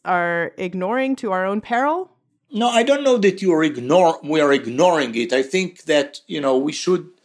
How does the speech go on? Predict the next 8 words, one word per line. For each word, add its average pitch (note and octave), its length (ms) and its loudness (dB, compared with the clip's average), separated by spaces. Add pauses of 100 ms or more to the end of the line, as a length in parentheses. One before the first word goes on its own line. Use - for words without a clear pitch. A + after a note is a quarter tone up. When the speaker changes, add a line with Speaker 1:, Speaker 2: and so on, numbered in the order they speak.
(520)
Speaker 2:
we G3+ 340 -8
should - 320 -4
pay G#3+ 140 6
attention F3+ 680 -2
to - 120 2
it. G2 260 0
Uh, - 540 -18 (240)
look, A3 260 2